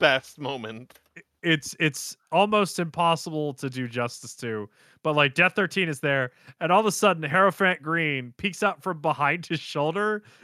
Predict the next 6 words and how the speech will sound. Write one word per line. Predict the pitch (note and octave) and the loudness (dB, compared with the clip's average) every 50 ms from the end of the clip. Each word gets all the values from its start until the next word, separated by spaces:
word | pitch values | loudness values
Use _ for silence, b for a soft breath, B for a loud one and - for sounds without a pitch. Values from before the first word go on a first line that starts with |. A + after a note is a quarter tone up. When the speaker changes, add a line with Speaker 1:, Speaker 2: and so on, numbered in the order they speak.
| D#3+ - | -2 0
Speaker 2:
and | G3+ - - | 0 0 4
goes, | - G3+ F3 E3 D#3 - - _ _ _ _ | 4 4 4 4 2 -2 -10 _ _ _ _
"Lally | G#3 D4+ G4 D#4 F#3+ C3+ | 4 4 4 6 4 2
ho." | A2 C3 B2 B2 B2+ D#3+ B3 C#4 - | 2 2 2 2 2 2 2 0 -2
<laughs> | - - - - - - _ _ _ _ _ _ _ | -2 -14 -16 -18 -18 -20 _ _ _ _ _ _ _
Speaker 1:
Yeah. | G3 G#3 A#3 G#3 | 0 2 2 2